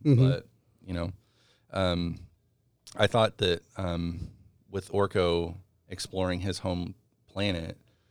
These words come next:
Speaker 2: um, and just feeling the weight of what was going on was just amazing. It, it, it built in that depth.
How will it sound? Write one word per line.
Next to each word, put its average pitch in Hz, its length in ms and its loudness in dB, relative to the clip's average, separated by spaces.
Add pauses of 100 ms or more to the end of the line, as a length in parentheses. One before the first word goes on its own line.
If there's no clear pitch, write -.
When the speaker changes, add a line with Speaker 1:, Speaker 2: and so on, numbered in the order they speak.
(340)
Speaker 2:
um, 85 440 -6
and 90 400 -6
just - 280 -10
feeling 101 380 0
the 85 100 -4
weight 90 400 -4
of 85 260 -6 (720)
what 87 240 -2
was 87 140 -4
going 87 260 -4
on 85 500 -6 (600)
was 90 200 -6
just - 280 -8 (120)
amazing. 87 540 -4
It, 92 180 -4
it, 107 140 2 (140)
it 107 100 -6
built 107 200 0
in 107 80 -4
that 87 140 -2
depth. 87 380 -6